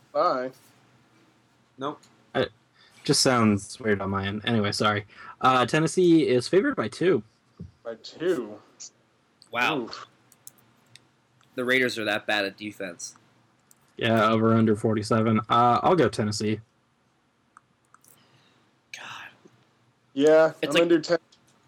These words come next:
Speaker 1: like I said, and Derrick Henry will have over seventy yards for the first time in his career so far.
Speaker 3: No, it's the classic betting rule. If a team is favored by three, at least three points at home, you go with the home team.
Speaker 2: Yeah.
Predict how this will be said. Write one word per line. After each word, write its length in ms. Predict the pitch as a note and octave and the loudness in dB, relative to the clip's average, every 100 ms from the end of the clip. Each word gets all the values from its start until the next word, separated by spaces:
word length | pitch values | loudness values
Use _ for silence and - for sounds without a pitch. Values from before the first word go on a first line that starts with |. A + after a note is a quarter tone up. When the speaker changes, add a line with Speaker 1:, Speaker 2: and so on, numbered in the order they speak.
| - | 0
Speaker 1:
like 140 | C3 | 2
I 40 | B2+ | 2
said, 240 | D3 C#3 | 2 2
and 300 | B2+ B2 A#2 | 0 -2 -4
Derrick 320 | C3+ C#3+ D#3 | 0 2 2
Henry 200 | D3+ D3 | 2 2
will 80 | C#3 | 4
have 120 | C3+ | 4
over 200 | C#3 C3+ | 2 0
seventy 340 | C#3 D3+ C#3+ C3+ | 0 2 2 4
yards 280 | C#3 C#3+ C#3 | 4 4 0
for 80 | B2+ | -10
the 60 | |
first 300 | - C3+ B2+ | -4 -4 -2
time 220 | C3+ B2+ | -2 -2
in 60 | B2 | -4
his 120 | B2 | -6
career 480 | - - C#3+ B2+ C3 | -8 -2 0 2 2
so 240 | C3 C3 | 0 -4
far. 400 | B2 B2+ C3 C3+ C#3 _ _ | 2 4 4 4 0 _ _
Speaker 3:
No, 200 | - - - _ _ - | -6 -6 -8 _ _ -10
it's 100 | - | -2
the 100 | - | 0
classic 420 | D3 C#3+ - B2 | 2 2 0 0
betting 320 | A#2+ B2 A#2+ | 2 4 4
rule. 220 | G#2+ G#2+ | 4 4
If 100 | G#2 A2 | 2 0
a 60 | |
team 300 | - B2+ B2+ | -4 -2 0
is 100 | A#2+ | 0
favored 580 | - A2 G#2+ A#2 A2 G2+ | 0 0 2 0 0 0
by 280 | G#2+ G#2 G2+ | 0 0 0
three, 1040 | G2+ - - - A2 G#2+ A2 G#2+ A2 G#2+ - _ _ _ _ _ | -4 -16 -16 -4 2 4 6 6 4 2 -2 _ _ _ _ _
at 140 | B2+ A2+ | 2 4
least 240 | G#2 - | 2 2
three 160 | A2+ A2 | 0 0
points 320 | A#2+ G#2+ G#2+ | 2 0 2
at 140 | G#2 | 0
home, 260 | A2+ A2 G2+ | 2 2 2
you 80 | G2+ | 2
go 140 | G#2 | 2
with 120 | G#2 G#2 | 2 0
the 80 | |
home 200 | G#2 A2 G#2 | -2 -2 -2
team. 340 | G#2+ G#2 F2+ - _ _ _ | -2 -4 -8 -16 _ _ _
Speaker 2:
Yeah. 460 | A2 A2+ A#2 A2 G2 | -6 -2 -2 -2 -4